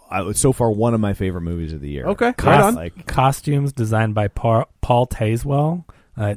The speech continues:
Speaker 3: gorgeous costumes, period appropriate, and the dresses and everything looked amazing. Um, and I was trying to find the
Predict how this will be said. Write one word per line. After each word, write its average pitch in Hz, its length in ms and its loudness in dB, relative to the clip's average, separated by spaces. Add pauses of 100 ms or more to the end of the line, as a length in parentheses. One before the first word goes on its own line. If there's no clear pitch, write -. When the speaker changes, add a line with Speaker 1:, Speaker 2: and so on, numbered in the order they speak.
(120)
Speaker 3:
gorgeous 120 400 2
costumes, 110 760 0
period 113 380 0
appropriate, 113 500 2
and 104 120 -4
the 98 80 -4
dresses 110 500 0
and 107 80 -2
everything 107 500 -2
looked 104 240 -6
amazing. 104 680 -2 (380)
Um, 101 280 0
and 110 60 -4
I 117 60 2
was 120 140 -4
trying 285 220 -6
to 320 60 -8
find 123 380 -2
the 113 400 2